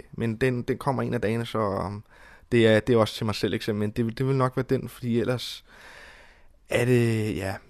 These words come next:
jeg har jo næsten ikke alle, men, men jeg har, men jeg har de fleste efterhånden, som jeg selv vil mene er noget værd i vores tidsalder, som der ikke er fra halvfjerdserne og tresserne. Jeg har også nogle fra seksogtres holdet V M og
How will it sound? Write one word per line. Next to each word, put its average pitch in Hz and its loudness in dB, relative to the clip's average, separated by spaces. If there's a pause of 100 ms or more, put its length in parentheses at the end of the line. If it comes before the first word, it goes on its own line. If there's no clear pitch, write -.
jeg 110 -2
har 123 2
jo 104 2
næsten 113 -2
ikke 110 0
alle, 117 2
men, 113 -4
men 117 -4
jeg 110 -2
har, 85 -4
men 117 -4
jeg 113 -2
har - -4
de 110 -10
fleste - -10
efterhånden, - -4
som 107 -4
jeg 104 -2
selv 113 -2
vil 107 -2
mene 104 -4 (320)
er - -10
noget 101 0
værd 90 -2 (720)
i 120 -2
vores 104 2
tidsalder, 107 0
som 101 -6
der 95 -4
ikke 98 -4
er 98 -2
fra 95 -6
halvfjerdserne 98 -4
og - -14
tresserne. - -12
Jeg 107 -2
har 113 4
også 107 8
nogle 107 -2
fra 104 -6
seksogtres - -4
holdet 101 -2
V 104 -6
M 95 -6
og 85 -10